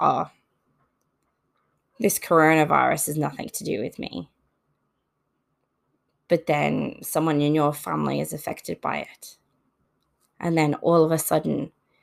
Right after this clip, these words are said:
it means something to you. Maybe that's something similar that's going on in this story. Quite poignant, maybe.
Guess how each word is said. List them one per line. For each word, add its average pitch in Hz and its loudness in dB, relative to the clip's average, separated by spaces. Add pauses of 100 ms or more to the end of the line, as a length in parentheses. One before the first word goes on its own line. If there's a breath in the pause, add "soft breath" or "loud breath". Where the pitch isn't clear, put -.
(220)
it - -4
means 160 4
something - -8
to - -8
you. - -10 (1700)
Maybe 180 4
that's - -2
something 175 -4
similar 156 -2
that's - -6
going - -2
on 73 -4
in 60 -6
this - -6
story. - -8 (680)
Quite - -4
poignant, 156 -4
maybe. - -12